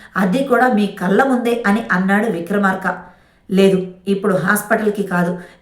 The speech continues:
ఇక్కడ నువ్వు వీడిని అంతం చేస్తుంటే నేను నా కళ్ళతో కసిగా చూడాలి, అప్పుడు, అప్పుడు నాకు మనశ్శాంతి" అని హిరణ్య అంటుంటే, "ఏంట్రా మీ మొగుడు పిల్లల మాటలు?"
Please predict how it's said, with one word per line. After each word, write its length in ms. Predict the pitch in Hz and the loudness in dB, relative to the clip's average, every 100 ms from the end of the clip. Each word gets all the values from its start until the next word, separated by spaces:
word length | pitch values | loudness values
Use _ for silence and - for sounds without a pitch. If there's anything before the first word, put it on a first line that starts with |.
| 247 | -6
ఇక్కడ 280 | 247 277 | 0 2
నువ్వు 240 | 269 254 262 | 2 2 -2
వీడిని 440 | 196 208 220 202 175 | 0 2 2 0 -2
అంతం 340 | 185 240 277 240 | -2 -2 -2 0
చేస్తుంటే 640 | 220 226 214 233 220 220 - - 180 | 0 0 -2 0 -2 -4 -10 -14 -2
నేను 360 | 180 196 202 190 - - | 2 6 4 2 -10 -12
నా 520 | 175 180 226 294 320 - | -2 2 4 4 4 2
కళ్ళతో 520 | 226 214 220 220 196 - - | 2 2 2 0 0 -4 -4
కసిగా 520 | 180 180 226 214 220 | -2 -2 0 2 2
చూడాలి, 480 | 208 196 180 170 175 - - - | -2 -2 0 -2 -4 -10 -20 -4
అప్పుడు, 440 | 190 190 202 - - - | -4 0 -2 -2 -6 -2
అప్పుడు 300 | 240 - 330 | -2 0 0
నాకు 280 | 302 269 190 | 2 0 -2
మనశ్శాంతి" 920 | 170 175 247 - 240 220 214 208 - - - | -2 -2 -2 -2 -2 -2 -2 -4 -6 -20 -8
అని 140 | - 240 | 0 2
హిరణ్య 400 | 185 196 233 262 | 2 2 2 0
అంటుంటే, 840 | 262 196 196 214 220 233 214 226 - - - | 2 0 0 -2 0 4 4 2 -6 -18 -4
"ఏంట్రా 640 | 185 196 202 202 214 196 - - 202 | 2 4 4 4 2 2 0 -10 0
మీ 200 | 196 190 | 2 2
మొగుడు 360 | 170 175 196 | 0 2 4
పిల్లల 400 | 220 226 214 208 | 4 4 4 2
మాటలు?" 560 | 190 165 185 208 208 208 | 2 2 0 2 0 0